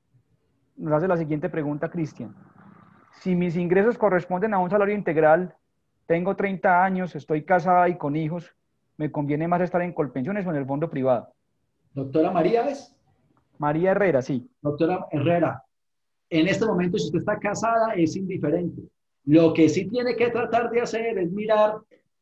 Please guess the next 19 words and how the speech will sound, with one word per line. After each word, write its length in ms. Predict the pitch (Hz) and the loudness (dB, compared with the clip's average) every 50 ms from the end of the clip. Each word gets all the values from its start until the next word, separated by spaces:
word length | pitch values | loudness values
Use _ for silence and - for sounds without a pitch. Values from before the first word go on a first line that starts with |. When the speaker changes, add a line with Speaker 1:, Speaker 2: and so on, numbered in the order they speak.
| _ _ _ _ _ _ _ _ _ _ _ | _ _ _ _ _ _ _ _ _ _ _
Speaker 2:
cómo 580 | _ - 233 233 240 233 233 240 247 - - - - | _ 4 6 6 6 6 2 0 -2 -4 -8 -8 -6
mejora 920 | 175 170 170 160 151 - 220 240 247 240 220 180 175 180 151 - - - _ _ _ _ _ _ _ _ _ _ | -2 0 0 0 0 0 0 0 2 2 4 4 4 2 2 -4 -10 -16 _ _ _ _ _ _ _ _ _ _
o 160 | 170 165 156 | -6 -6 -2
cómo 280 | - 180 180 196 202 214 | -2 -2 -2 0 2 2
va 160 | 208 214 214 | 2 2 2
cerrando 640 | - - 208 214 214 208 214 214 208 202 185 214 214 | -2 -2 -4 -4 -2 0 0 0 -2 -2 -2 -2 -2
esa 200 | - 208 214 214 | -2 -2 -2 -2
brecha 360 | 214 214 208 - 202 202 208 | -2 -2 -4 -4 -4 -4 -2
desde 320 | 196 180 160 151 165 160 | -2 -2 -2 0 0 0
ahora 340 | 156 170 185 208 220 233 220 | 0 0 0 -2 -2 -4 -4
que 140 | - 175 156 | -2 0 0
ya 80 | 151 156 | 2 0
está 240 | - - 202 190 | 0 -2 -6 -6
construyendo 640 | 190 196 180 - - 151 151 147 156 160 160 185 185 | -6 -6 -8 -6 -4 -4 -2 2 2 2 0 0 -4
porque 160 | 175 147 143 | -4 -2 -2
tiene 140 | 156 160 170 | -2 -2 -2
un 40 | 165 | -2
salario 240 | 165 175 175 175 | -2 -2 -2 -2
integral. 420 | 170 156 156 143 170 180 147 - | -2 -4 -4 -4 -4 -6 -6 -8